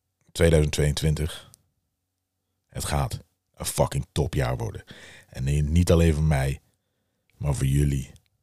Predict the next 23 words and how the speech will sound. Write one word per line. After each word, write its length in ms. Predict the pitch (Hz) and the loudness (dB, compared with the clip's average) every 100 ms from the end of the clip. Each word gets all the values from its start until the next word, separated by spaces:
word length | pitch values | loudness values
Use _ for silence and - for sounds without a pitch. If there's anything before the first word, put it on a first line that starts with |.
| _ _ _ | _ _ _
allemaal. 560 | - 80 71 67 - - | 0 2 2 -2 -6 -6
Dit 200 | - 87 | -2 0
wordt 200 | 69 - | -2 -6
hem. 80 | - - _ _ _ _ _ 76 | -10 -16 _ _ _ _ _ -4
Dit 160 | 107 | -2
wordt 180 | 139 131 | 0 -2
hem. 100 | 127 | -4
Iedereen 300 | - 85 78 | -2 0 2
die 100 | 80 | 0
dacht 180 | 80 - | -2 -2
dat 120 | - | -4
vorig 300 | - 92 90 | 0 2 2
jaar 120 | 85 | 0
de 80 | 76 | 0
Summer 400 | - 92 85 82 | 2 4 4 2
of 160 | 76 73 | 0 -2
Love, 320 | 78 73 73 | -2 0 -2
dat 100 | 71 | -4
was 100 | 69 | -4
natuurlijk 400 | 73 78 76 71 | -6 -2 -2 -2
ook 60 | 73 | -2
een 60 | |
media, 560 | 76 76 69 69 64 | -2 -2 -4 -6 -6